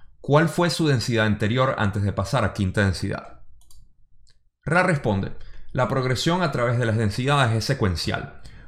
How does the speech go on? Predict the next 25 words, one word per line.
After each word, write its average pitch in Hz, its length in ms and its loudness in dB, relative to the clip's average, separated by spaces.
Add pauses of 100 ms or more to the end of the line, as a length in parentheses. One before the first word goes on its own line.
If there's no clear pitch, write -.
Un 151 180 2
complejo 156 440 2
de 143 60 2
memoria 120 320 0
social 104 380 -2
de 92 120 -4
quinta 147 280 2
densidad 123 400 0
estaría 110 400 -2
compuesto 107 520 -2
de 95 80 0
complejos 107 640 0
mente-cuerpo-espíritu 127 1300 0 (280)
recolectados 131 760 2
desde 117 180 4
la 92 160 0
cuarta 117 320 0
densidad. 98 640 -2 (440)
Después, 165 640 0
el 117 140 0
conglomerado 113 760 2
o 107 140 -2
complejo 131 540 2
colectivo 104 500 0
mente-cuerpo-espíritu 113 1200 0